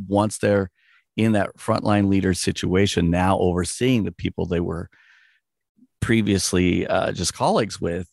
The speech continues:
uh, the dynamic does need to change. And in fact, that was one of the first articles I wrote, uh,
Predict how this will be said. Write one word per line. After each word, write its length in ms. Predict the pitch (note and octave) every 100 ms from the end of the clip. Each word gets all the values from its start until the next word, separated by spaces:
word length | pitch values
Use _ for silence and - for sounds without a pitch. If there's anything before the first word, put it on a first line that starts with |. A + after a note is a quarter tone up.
| -
uh, 80 | - - -
the 120 | A#2+
dynamic 560 | G#2 A2+ A2 A2 G#2+ G2+
does 320 | A2 A2 G#2
need 220 | G#2 G2+ F2+
to 80 |
change. 560 | F2+ - G2 F2+ E2+ - _ - _ _ _
And 280 | - G2+ G#2
in 60 | A#2
fact, 220 | F3+ A#3
that 120 | -
was 140 | C#3 A#2+
one 140 | C#3+
of 80 | A#2
the 60 |
first 260 | - D#3+ D#3
articles 400 | C#3 C3 A2 F#2+
I 80 | F#2+
wrote, 380 | F#2+ G#2 G#2 -
uh, 200 | G#2+ G2